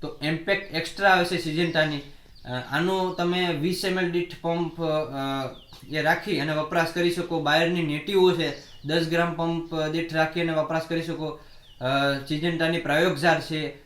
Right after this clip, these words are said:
આવી પછી તમારે જો આવી એ પછી આવી ફૂગનાશકનો ઉપયોગ કરી શકાય. અને પાછલા સ્લેજે તમને લાગે કે નહીં ભાઈ હવે જીરું સેન્સિટિવ સ્ટેજે છે ત્યારે, અ, આવી ફૂગનાશકનો ઉપયોગ કરી અને કાળિયાથી તમે ફૂગને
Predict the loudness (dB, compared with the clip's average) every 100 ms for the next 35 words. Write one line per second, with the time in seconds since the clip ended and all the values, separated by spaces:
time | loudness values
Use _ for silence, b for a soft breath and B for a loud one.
0 | -6 -2 2 2 2 -2 -8 -6 -4 -2
1 | 0 2 2 2 4 4 4 4 2 0
2 | 0 2 2 2 -2 -2 -4 -4 -4 -4
3 | -6 -4 -2 -2 -2 -2 -2 -2 -6 0
4 | 0 0 0 2 2 0 -2 -2 -2 -2
5 | -2 0 0 0 -2 -2 -2 -2 -2 -2
6 | -2 -2 -2 -4 -6 -2 -2 -2 -4 -4
7 | -2 0 0 -2 -4 -4 -4 0 0 -2
8 | -6 B B -10 -6 -6 -4 -2 -2 -2
9 | -4 -4 -4 -4 -4 -4 -8 -4 -2 -2
10 | -2 -4 0 2 2 -2 -2 -4 -4 -6
11 | -8 -14 -6 -6 -4 -6